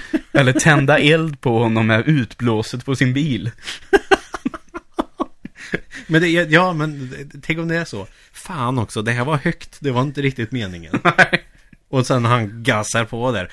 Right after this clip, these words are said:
Speaker 2: Fan, nu börjar han brinna, jävlar. Det,
Speaker 1: Mm.
Speaker 2: ja, nu drar jag fort som fan.
Speaker 1: Räknas det som smitningsolycka?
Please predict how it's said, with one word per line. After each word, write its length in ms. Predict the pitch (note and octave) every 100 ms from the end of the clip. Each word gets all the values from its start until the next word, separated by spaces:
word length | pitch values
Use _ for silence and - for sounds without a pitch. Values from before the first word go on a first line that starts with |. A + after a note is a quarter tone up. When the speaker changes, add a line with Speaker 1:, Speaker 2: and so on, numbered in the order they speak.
| -
Speaker 2:
Fan, 460 | - C#3 B2+ B2 C3+
nu 80 | G#2+
börjar 220 | A#2+ C3+
han 220 | D3 A#2
brinna, 460 | C3 C3 A2 B2 C3+
jävlar. 460 | C#3 C3 G#2+ C#3+
Det, 80 | A#2+
Speaker 1:
Mm. 120 | B2+
Speaker 2:
ja, 120 | A2+
nu 300 | B2 A#2 A#2+
drar 300 | A#2 A2+ G#2
jag 100 | G#2
fort 280 | G#2 C3+ B2
som 160 | - A2
fan. 320 | A#2+ G#2+ A2+
Speaker 1:
Räknas 400 | A#2+ C3 D#3+ C#3+
det 120 | G2+
som 140 | - G2+
smitningsolycka? 880 | F3 F3 A#2 G#2+ G#2+ G#2 F#2+ G2+